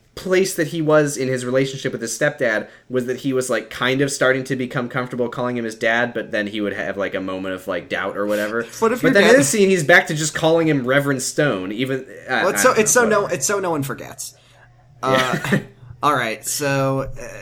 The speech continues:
Speaker 1: But yeah,
Speaker 2: then there's
Speaker 1: then,
Speaker 2: this sort
Speaker 1: then
Speaker 2: of
Speaker 1: there's a really,
Speaker 2: emotional
Speaker 1: Jack has a really weird moment of rationality though, where he walks in and, and he walks up to Grace, who's, like, sitting on the stairs for some reason,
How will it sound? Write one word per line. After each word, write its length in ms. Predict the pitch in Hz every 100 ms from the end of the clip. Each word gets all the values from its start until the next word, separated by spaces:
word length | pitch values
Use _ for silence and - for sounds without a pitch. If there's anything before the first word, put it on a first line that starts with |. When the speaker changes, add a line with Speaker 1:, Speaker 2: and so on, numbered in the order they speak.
| 85 -
Speaker 1:
But 220 | 156 170 185
yeah, 200 | 202 190
Speaker 2:
then 100 | 262
there's 40 |
Speaker 1:
then, 40 | 240
Speaker 2:
this 100 | 220
sort 120 | 202
Speaker 1:
then 80 | 226
Speaker 2:
of 60 | 247
Speaker 1:
there's 100 | 220
a 60 | 190
really, 280 | 185 190 180
Speaker 2:
emotional 260 | 170 165 160
Speaker 1:
Jack 220 | 190 226
has 180 | 240 202
a 80 | 180
really 300 | 170 180 160
weird 340 | 139 156 139
moment 300 | 135 143 135
of 100 | 110
rationality 680 | 117 123 131 110 117 131 135
though, 160 | 143
where 100 | 135 123
he 120 | 131
walks 340 | 123 127 -
in 240 | 120 123 104
and, 140 | 117
and 160 | 110 117
he 120 | 110
walks 300 | 110 120 123
up 120 | 113
to 60 | 113
Grace, 400 | 101 101 107 -
who's, 120 | 104
like, 160 | 101 -
sitting 300 | - 104 104
on 100 | 101
the 80 |
stairs 460 | 98 - 85 98 101
for 120 | 117
some 260 | 107 113 110
reason, 280 | 110 110